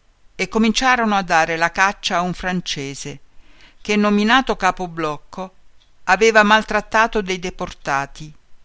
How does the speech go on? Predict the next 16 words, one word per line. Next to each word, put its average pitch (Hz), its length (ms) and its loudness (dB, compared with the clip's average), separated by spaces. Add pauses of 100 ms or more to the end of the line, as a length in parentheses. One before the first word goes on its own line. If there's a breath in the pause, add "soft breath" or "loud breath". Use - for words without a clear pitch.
(540)
e 196 160 -2
a 214 120 6
Willy, 165 480 -6 (520)
un 202 180 -2
polacco 214 460 4
trasformato 190 640 -4
in 185 100 -2
capò. 156 460 -8 (1700)
Ai 202 120 4
miei 226 240 2
occhi 190 360 -2
si 185 160 -6
presentò 180 560 -4
lo 160 140 -4
spettacolo 180 800 -2
allucinante 165 1120 -6